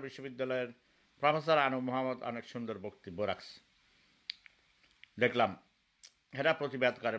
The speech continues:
প্রতিদিন। এই তোকে চৈদ্য পুরুষে কেউ প্রফেসর আছে? ডক্টরেট করছে, শিক্ষিত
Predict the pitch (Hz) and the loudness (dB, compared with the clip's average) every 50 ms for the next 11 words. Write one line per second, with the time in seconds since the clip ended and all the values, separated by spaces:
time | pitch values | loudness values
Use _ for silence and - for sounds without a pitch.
0 | 98 123 117 - 117 107 95 104 98 104 - _ _ _ _ _ _ _ _ _ | -2 -4 -6 -6 -8 -12 -12 -12 -12 -14 -16 _ _ _ _ _ _ _ _ _
1 | _ _ _ _ _ _ _ _ _ _ _ _ _ _ _ _ _ _ _ _ | _ _ _ _ _ _ _ _ _ _ _ _ _ _ _ _ _ _ _ _
2 | _ _ - - - - - - _ _ _ _ _ _ _ _ - 170 165 175 | _ _ -16 -16 -16 -18 -20 -20 _ _ _ _ _ _ _ _ 4 6 6 6
3 | 165 - - 170 165 202 202 - 196 190 165 190 170 196 190 196 190 202 180 196 | 6 2 -2 -2 -2 -2 0 0 0 0 0 -2 -2 -2 -2 -4 -4 -4 -2 -2
4 | 180 185 175 175 170 190 185 220 202 208 190 - 117 92 - - - _ _ _ | 0 2 2 2 2 2 0 0 2 2 0 -2 -4 -10 -10 -12 -18 _ _ _
5 | _ _ _ _ _ _ _ _ _ _ _ _ _ _ _ - - 101 104 98 | _ _ _ _ _ _ _ _ _ _ _ _ _ _ _ -20 -16 -6 0 4
6 | 139 151 151 - - 180 175 180 175 175 - 180 170 - 139 113 87 - - _ | 4 4 4 4 2 2 2 2 0 -2 -2 -4 -4 -2 -4 -4 -4 -6 -10 _
7 | _ _ _ _ _ _ _ _ _ _ _ _ _ _ _ _ _ _ - - | _ _ _ _ _ _ _ _ _ _ _ _ _ _ _ _ _ _ -20 -20
8 | _ _ _ _ _ _ - - 170 175 175 - 202 175 | _ _ _ _ _ _ -2 0 0 0 0 0 0 2